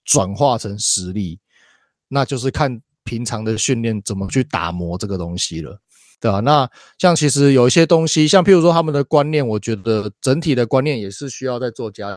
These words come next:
强，比-，包含说他们的 all line 在做，在做不管是 run block 或是 pass block 的一些观念，一些小细节，对，包含说你在什么时候你应该往前挡，什么时候应该是沉退去挡，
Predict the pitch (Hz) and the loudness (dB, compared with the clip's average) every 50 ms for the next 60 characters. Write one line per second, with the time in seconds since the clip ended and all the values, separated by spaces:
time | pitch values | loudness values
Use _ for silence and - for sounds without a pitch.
0 | 104 95 - 92 92 - 139 147 - - 151 151 147 135 123 120 - 131 127 127 | -12 -14 -14 -14 -12 -8 -10 -10 -6 -2 0 2 2 2 0 0 2 2 2 2
1 | 123 _ - - - - - - - - _ _ _ - 156 160 156 147 143 131 | 0 _ -16 -20 -20 -20 -20 -20 -20 -20 _ _ _ 0 0 2 2 2 0 2
2 | 123 127 120 147 135 139 143 151 147 131 - 151 139 135 127 - - 147 131 123 | 0 0 4 4 6 6 6 6 4 4 2 2 2 0 0 0 2 2 4 4
3 | 120 120 113 113 110 110 110 _ _ - 147 135 123 - - 139 127 - - - | 4 4 2 2 0 -2 -4 _ _ 0 0 0 0 2 2 0 0 2 0 -4
4 | 127 131 110 107 - - 127 120 123 123 123 117 - - 135 120 104 - - - | -2 0 -2 -2 0 0 2 4 4 2 2 0 0 2 2 2 2 -2 -6 -6
5 | - 131 123 113 - 123 117 - - 127 120 117 - - - 127 120 107 98 - | -4 -2 -2 -2 -2 -4 -2 -2 -2 -2 -2 -4 -4 -6 -4 -2 -2 -2 -2 -4
6 | - 101 92 104 107 107 - 113 107 101 _ - - 107 98 - _ _ - 98 | -8 -8 -6 -6 -6 -6 -4 -6 -6 -8 _ -4 -4 -4 -4 -4 _ _ -14 -14
7 | - - 101 104 107 113 113 98 98 - _ _ _ _ _ _ _ - 117 107 | -14 -12 -12 -10 -6 -4 -6 -6 -6 -10 _ _ _ _ _ _ _ -8 -6 -2
8 | 123 113 117 - - - 101 - - - 208 135 113 - 117 104 90 90 87 87 | 0 0 0 2 0 0 0 0 0 0 0 -2 -2 -4 -4 -4 -2 -4 -4 -6
9 | 101 _ _ _ _ _ - - 101 92 92 - 123 143 147 139 127 120 - - | -8 _ _ _ _ _ -6 -4 -4 -4 0 2 2 4 4 4 2 -2 0 2
10 | 127 123 123 123 123 117 113 110 147 165 151 - - 131 113 117 113 - - 123 | 2 4 4 4 2 0 -2 2 2 2 2 2 0 -2 -2 0 -2 -2 0 0
11 | 127 147 151 147 123 113 117 127 131 139 139 139 127 110 101 104 - - 104 110 | 2 2 2 2 0 -2 -4 -4 -2 0 2 2 2 2 0 -2 -8 -8 -8 -10
12 | 110 - 107 95 95 - 110 98 101 107 - - 127 127 131 127 127 123 117 120 | -6 -8 -8 -6 -6 -6 -6 -6 -6 -6 -4 -2 -2 -2 -2 -2 -2 -2 -2 -2
13 | 131 113 - - 95 95 98 - 151 113 98 - 113 101 - - - - | -2 -2 -2 -2 -2 -4 0 0 0 0 0 -2 -6 -8 -8 -6 -10 -10